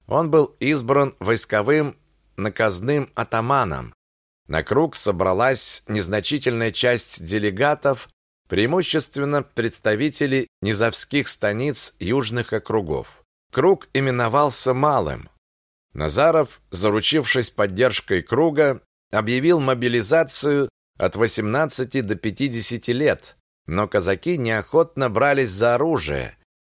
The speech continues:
несмотря на угрозы и высылку в станицы вооружённых отрядов для производства мобилизации. В день начала работ Малого круга в Новочеркасск с Румынского фронта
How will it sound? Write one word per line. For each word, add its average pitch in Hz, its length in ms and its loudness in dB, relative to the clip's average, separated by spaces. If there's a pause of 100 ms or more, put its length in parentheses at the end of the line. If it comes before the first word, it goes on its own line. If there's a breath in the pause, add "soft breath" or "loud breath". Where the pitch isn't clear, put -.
несмотря 98 560 0
на 113 140 0
угрозы 113 600 2
и - 20 0
высылку 127 640 0
в 104 80 -2
станицы 127 800 0 (180)
вооружённых 110 880 0
отрядов 135 680 0 (320)
для 120 180 0
производства 113 920 0
мобилизации. 85 1120 -4 (500)
В 71 120 -10
день 165 240 2
начала 135 560 2
работ 107 480 0
Малого 117 480 0
круга 104 720 -2
в - 100 -8
Новочеркасск 110 960 0
с - 140 -2
Румынского 107 640 -2
фронта 139 640 -2